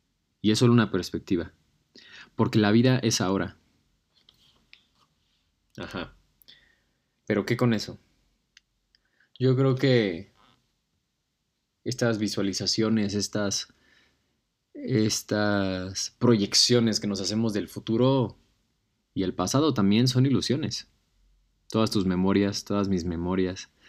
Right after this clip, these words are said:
todas esas experiencias pasadas, buenas, malas, que nos marcaron en la niñez, en la adolescencia,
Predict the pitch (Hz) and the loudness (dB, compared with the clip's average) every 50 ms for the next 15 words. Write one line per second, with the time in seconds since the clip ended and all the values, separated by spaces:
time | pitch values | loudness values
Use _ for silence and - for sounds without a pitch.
0 | - _ - _ - 110 107 110 113 113 110 - 113 101 110 104 98 98 92 - | -20 _ -18 _ 0 2 2 4 2 2 0 0 -2 -2 0 -2 -2 -2 -4 -6
1 | - - 92 90 92 95 95 92 - 95 87 - - - - - 98 95 92 92 | -6 -6 -4 -2 0 0 -2 -2 -2 -4 -4 -6 -6 -6 -6 -4 -2 -2 0 -2
2 | 92 92 92 - - - _ _ _ _ _ _ _ _ _ - - 156 151 135 | -2 -4 -6 -8 -12 -14 _ _ _ _ _ _ _ _ _ 0 2 4 6 6
3 | 123 120 123 123 - - - 113 110 113 117 113 104 107 117 - - - - - | 6 6 6 4 0 -4 -2 0 2 2 4 4 2 0 -2 -4 -8 -12 -18 -20
4 | _ _ _ _ _ _ _ _ _ _ _ _ _ _ _ _ - 110 104 98 | _ _ _ _ _ _ _ _ _ _ _ _ _ _ _ _ 4 4 6 6
5 | 98 98 95 90 98 95 92 98 - - 117 120 123 117 107 104 107 104 101 - | 6 4 4 2 2 2 2 0 2 2 4 4 6 6 4 4 2 0 -2 -4
6 | 107 92 87 87 87 87 87 87 90 92 101 104 107 107 107 - - - - 98 | -6 -6 -4 -4 -4 -4 -2 0 2 4 4 4 4 2 0 -2 -6 -6 -6 -8
7 | 90 85 85 87 85 85 - - - 101 101 101 101 - 95 87 87 90 90 | -6 -6 -6 -4 -4 -4 -4 -2 0 0 0 0 0 -2 -4 -4 -4 -6 -10